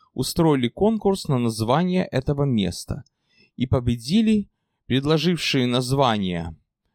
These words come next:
Брайтон-Бич. Это место названо в честь пляжей Брайтона, курорта Великобритании. На месте, где сейчас Кони-Айленд-Авеню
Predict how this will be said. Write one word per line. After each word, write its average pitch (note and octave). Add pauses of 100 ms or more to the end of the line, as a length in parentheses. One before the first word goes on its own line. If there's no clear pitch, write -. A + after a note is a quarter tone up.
(160)
Брайтон-Бич. C3+ (880)
Это F#3
место F#3 (260)
названо D#3
в D#3
честь -
пляжей C#3
Брайтона, D#2+ (360)
курорта F#3+ (240)
Великобритании. A#2+ (600)
На E3
месте, D#3+
где B2
сейчас E3
Кони-Айленд-Авеню C3+